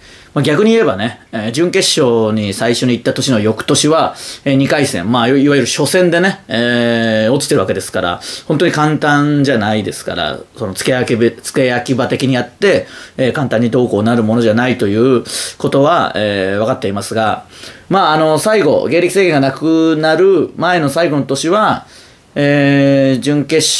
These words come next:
勝、まあ、準決勝に行った二回ともね、結構準決勝でも手応えあったんで、うーん、決勝行けたかなという感じだったんですけど、行けずで、まあ、特にその二回目の方は、そこから敗者復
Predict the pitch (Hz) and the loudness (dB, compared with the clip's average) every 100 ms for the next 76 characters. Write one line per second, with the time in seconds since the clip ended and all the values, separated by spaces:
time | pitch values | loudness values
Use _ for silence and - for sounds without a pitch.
0 | 147 113 107 - - 143 - - - 233 | 0 0 0 -4 -2 0 0 -4 -4 0
1 | 320 - 330 294 - 196 131 - 123 120 | 2 0 0 0 2 0 0 0 0 0
2 | 160 151 147 139 - 139 139 139 123 190 | 0 2 2 0 0 2 2 2 2 0
3 | 190 135 165 180 196 - 143 117 104 127 | 0 0 0 0 0 0 2 2 0 0
4 | 120 143 104 127 - - 117 98 95 95 | 0 0 0 -2 -4 -6 -6 -4 -4 -2
5 | 92 - - _ - - - - - 143 | -4 -6 -14 _ -20 -20 -20 -8 0 2
6 | 151 151 156 - 156 170 175 143 135 135 | 2 2 0 0 0 2 2 0 0 0
7 | 117 123 123 139 127 104 135 113 107 110 | 0 0 -2 0 -2 -2 -4 -2 -2 0
8 | 127 127 127 120 107 101 107 - - - | 0 2 2 0 -2 0 0 0 -6 -10
9 | - 165 202 233 202 151 135 135 160 165 | -6 -2 0 2 2 2 2 0 0 0
10 | 165 143 147 143 143 202 156 131 127 131 | 2 2 2 2 2 2 2 0 -2 0
11 | 156 - 135 117 | 0 0 -2 -4